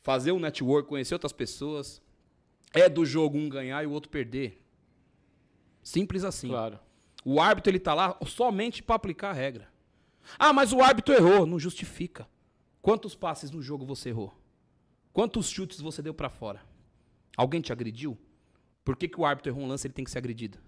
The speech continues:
Speaker 1: Isso não existe, velho. Isso é insano. Então é o cara parar pra pensar e falar assim: "Porra, velho, eu erro o jogo inteiro, se o cara errou um bagulho". E é como eu falei, é um cara pra vinte e dois em campo.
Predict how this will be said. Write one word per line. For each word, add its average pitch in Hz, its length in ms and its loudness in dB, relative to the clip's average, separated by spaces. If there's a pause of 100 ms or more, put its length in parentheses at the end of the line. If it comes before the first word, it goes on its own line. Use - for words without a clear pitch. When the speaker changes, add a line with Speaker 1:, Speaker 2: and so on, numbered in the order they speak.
(680)
Speaker 1:
Isso - 140 -12
não 185 80 -4
existe, 165 420 -6
velho. 147 280 -8 (580)
Isso 139 140 -2
é - 20 4
insano. 175 600 -4 (680)
Então 156 160 0
é 196 40 4
o 196 60 4
cara 196 240 -2
parar 170 260 0
pra 156 100 -6
pensar 143 260 -6
e - 20 -8
falar 156 120 -6
assim: 139 160 -10
"Porra, 175 300 -2
velho, 113 240 -10 (340)
eu 131 160 -4
erro 185 100 -2
o 156 40 -6
jogo 170 220 -10
inteiro, 160 300 -8
se - 80 -14
o 135 40 -16
cara 175 180 -12
errou 143 140 -10
um 196 80 -12
bagulho". 151 340 -8 (760)
E 139 60 6
é 147 40 4
como 185 200 -4
eu 196 40 -6
falei, 170 320 -2
é 139 60 -4
um 208 140 -10
cara 180 320 -10
pra 170 140 -14
vinte 165 220 -12
e 170 40 -12
dois 156 240 -10
em 143 60 -8
campo. 127 280 -14